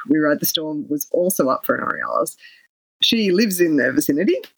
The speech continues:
And so she was attending the ceremony, and she was like, "That's cool. I'll go and I'll accept the prize for you if you win." And I was like, "Sure, thanks. That would be grand." And at some point she said to me,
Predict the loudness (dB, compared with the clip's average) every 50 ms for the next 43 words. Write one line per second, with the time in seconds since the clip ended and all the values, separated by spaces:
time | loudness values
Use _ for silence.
0 | -4 -2 -2 0 -2 -2 0 2 2 2 2 2 0 0 0 0 0 0 0 0
1 | 0 0 -2 -2 -2 -4 -6 -4 -2 -2 0 0 0 -2 -2 -2 -2 -2 -2 -6
2 | -8 -12 -18 _ _ _ _ _ _ _ -4 -4 -2 -2 0 0 0 0 2 0
3 | 0 2 0 0 0 0 0 0 0 0 0 0 0 0 0 0 -2 -2 -4 -4
4 | -4 -4 -6 -6 -6 -4 -2 -2 -2 0 0 0 -2 -2 -6 -8 _ _ _ _
5 | -4 -2 -2 0 0 0 0 -2 -2 -4 -8 -16 _ _ _ -2 -2 0 2 2
6 | 2 2 2 2 2 2 0 0 0 0 0 0 0 -2 -4 -2 -2 0 0 0
7 | 0 -2 -2 0 0 0 2 2 2 0 0 0 -2 -4 -4 -4 -4 -4 -2 -4
8 | -6 -8 -8 _ -8 -8 -6 -8 -8 -8 -8 -6 -6 -4 -4 -4 -4 -4 -4 -2
9 | -2 -2 0 2 2 2 2 2 0